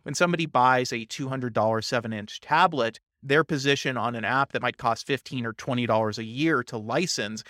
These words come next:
is going to be very different than the person who bought a six hundred fifty dollar cellular iPad at that time. So the use cases are different. The customers are different.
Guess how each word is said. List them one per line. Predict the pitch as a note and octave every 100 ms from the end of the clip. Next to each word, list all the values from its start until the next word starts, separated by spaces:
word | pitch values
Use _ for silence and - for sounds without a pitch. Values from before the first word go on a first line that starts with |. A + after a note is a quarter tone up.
| - -
is | C#3
going | E3+
to | D3
be | D#3+ C3+
very | B2 C3 C3+ C3 A2
different | G#2 - G#2 F#2+
than | A2+
the |
person | - B2+ A2+ A2+
who | A#2
bought | A2 A2
a |
six | - C3
hundred | B2 A2+ G#2
fifty | A2+ A2+
dollar | G2+ G#2
cellular | G#2+ - G#2 G#2+ A2 G2+
iPad | B2+ C#3 - G#2+ -
at | -
that | G#2+ A2
time. | - - - - _ - -
So | - E3 D3 - _ _
the | D3 C#3
use | C#3 C3 C3+ F#3+ -
cases | G3 F#3+ G3+ F3+
are | F3
different. | F3+ - E3+ D#3+ -
The | C3
customers | - - D3 - F3 D#3+ D#3+ D#3
are | D3+
different. | D#3+ D#3 - D#3 D3